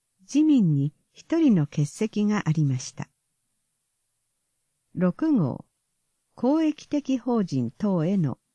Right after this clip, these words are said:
杉並区職員の派遣に関する条例、及び杉並区公益財団法人に対する助成に関する条例の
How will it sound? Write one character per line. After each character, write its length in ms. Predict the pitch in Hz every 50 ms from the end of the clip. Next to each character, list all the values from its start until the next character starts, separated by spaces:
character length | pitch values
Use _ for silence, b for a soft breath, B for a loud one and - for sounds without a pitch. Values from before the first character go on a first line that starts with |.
| _ _
杉 360 | _ - - - 202 240 285
並 260 | 277 285 277 262 262 -
区 140 | - 175
職 360 | 175 - - 170 - - - 302
員 260 | 285 254 220 185 165
の 80 | 156 156
派 220 | 165 - - 175
遣 280 | - - 285 294 294 285
に 120 | 285 277
関 260 | - - 269 269 262
す 180 | 254 - - 285
る 160 | 247 170 139
条 300 | - - 143 147 160 160
例、 320 | 156 147 139 131 131 - - _ _ _ _ _ _
及 280 | - 165 165 175 185 175
び 260 | 170 170 170 180 - _ _ _ _ _ _ -
杉 280 | - 202 208 240 269
並 300 | 254 262 247 240 240 226
区 280 | - - 147 123 - - _ _ _
公 240 | - 220 247 285 311
益 300 | 311 294 - - 285 269
財 260 | 214 214 233 262 285
団 240 | 254 277 285 277 262
法 240 | - 277 277 277 247
人 240 | 202 208 196 190
に 140 | 185 180 180
対 260 | - - 196 214 233
す 180 | - - - 233
る 160 | 185 156 147 -
助 140 | - 156 165
成 280 | 165 - - 294 302 294
に 140 | 285 277 269
関 260 | - 262 262 262 254
す 200 | - - 285 269
る 100 | 226 170
条 260 | 156 - 147 151 151
例 220 | 147 147 143 139
の 220 | 139 135 131 143